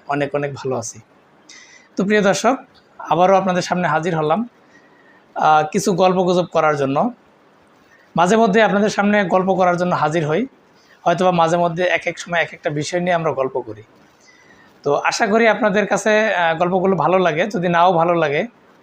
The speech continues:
তারপরেও আপনারা অনেকেই অনেক সময় ধরে আমাদের ভিডিওগুলো দেখেন, তার জন্য অনেক ধন্যবাদ। তো প্রিয় দর্শক,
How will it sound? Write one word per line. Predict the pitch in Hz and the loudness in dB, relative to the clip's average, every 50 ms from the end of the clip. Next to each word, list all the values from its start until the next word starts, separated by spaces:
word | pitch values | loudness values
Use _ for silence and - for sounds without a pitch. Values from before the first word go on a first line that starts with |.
| _ | _
তারপরেও | - 151 156 160 170 170 165 175 175 175 170 160 135 - | -2 -2 -2 0 0 0 2 2 2 2 0 -4 -6 -4
আপনারা | - 147 - 170 165 165 | -4 -4 -2 0 0 2
অনেকেই | 156 156 156 160 156 175 170 165 165 165 156 | 2 2 0 -2 -2 -2 -2 0 0 0 -2
অনেক | 156 156 165 - | -2 -4 -4 -6
সময় | - 190 170 165 165 | -4 -2 -2 0 0
ধরে | 147 151 160 165 156 156 - - _ - | 0 0 2 2 0 0 -2 -6 _ -6
আমাদের | 180 165 160 156 | -4 -2 -2 -2
ভিডিওগুলো | 143 151 151 160 160 156 160 160 | -2 -2 -4 -4 -2 -2 -2 -2
দেখেন, | 151 165 156 - 240 226 | -2 -2 -2 -2 -2 -2
তার | 202 170 151 | -2 -2 -2
জন্য | 151 147 147 143 | -2 -4 -4 -4
অনেক | 139 139 135 | -4 -6 -6
ধন্যবাদ। | 127 139 151 160 151 123 104 - - _ _ _ _ _ _ - - - - - - _ _ - _ _ _ - | -6 -4 -4 -2 -2 -2 -4 -6 -14 _ _ _ _ _ _ -20 -20 -20 -20 -20 -20 _ _ -20 _ _ _ -4
তো | - 185 | -4 0
প্রিয় | 202 247 254 254 | 2 4 4 4
দর্শক, | 254 226 - - 196 226 277 | 4 2 2 2 0 0 0